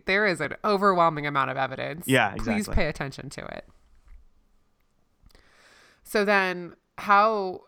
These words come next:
Speaker 1: how long did that process take
Speaker 2: Uh, that
Speaker 1: and what
Speaker 2: process
Speaker 1: happened
Speaker 2: didn't take
Speaker 1: next?
Speaker 2: very long because, um, my mom basically just said, like, "Look, this is what we're going to do. This is what happened to me when I had my diagnosis, you know, back, back when she did," and, uh, just kinda said, like,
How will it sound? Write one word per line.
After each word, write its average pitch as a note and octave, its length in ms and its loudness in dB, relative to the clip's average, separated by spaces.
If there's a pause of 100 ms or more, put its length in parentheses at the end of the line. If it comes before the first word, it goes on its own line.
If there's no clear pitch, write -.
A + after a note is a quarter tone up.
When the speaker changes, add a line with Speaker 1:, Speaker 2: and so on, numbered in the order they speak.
Speaker 1:
how G#3 160 2
long G#3+ 200 4
did G3 120 -4
that E3 180 2
process F3 460 0
take - 140 -2
Speaker 2:
Uh, D#3 160 6
that E3 220 4
Speaker 1:
and D3 80 -6
what - 0 -
Speaker 2:
process F#3+ 360 2
Speaker 1:
happened D#3+ 260 0
Speaker 2:
didn't G#3 160 -2
take F3 160 -2
Speaker 1:
next? A2+ 60 -12
Speaker 2:
very A#2+ 400 0
long D#3+ 340 4
because, A2+ 560 0
um, G#2 580 0 (380)
my A#2 200 4
mom B2 300 6
basically A#2 420 2
just G#2 220 0
said, G#2 180 -2
like, F#2+ 200 -4 (400)
"Look, E3+ 200 4
this C#3+ 120 4
is C3+ 60 0
what C#3 120 4
we're C3 60 -2
going C3 180 0
to A#2+ 60 -6
do. E3 400 4
This B2 180 -2
is A2+ 80 -10
what A#2+ 100 -4
happened A#2+ 260 -2
to A2 80 -4
me B2+ 180 0
when A2+ 140 2
I B2 160 4
had B2+ 300 -2
my A2+ 160 -2
diagnosis, A#2 640 -2
you A#2 80 -2
know, G#2 120 0
back, G#2+ 380 -2 (320)
back A2+ 180 -2
when G#2+ 100 0
she C#3+ 180 2
did," C#3 280 6 (680)
and, A2 340 2
uh, G2+ 400 4
just - 140 -14
kinda A2 160 -4
said, G#2+ 180 -2
like, F2+ 280 -4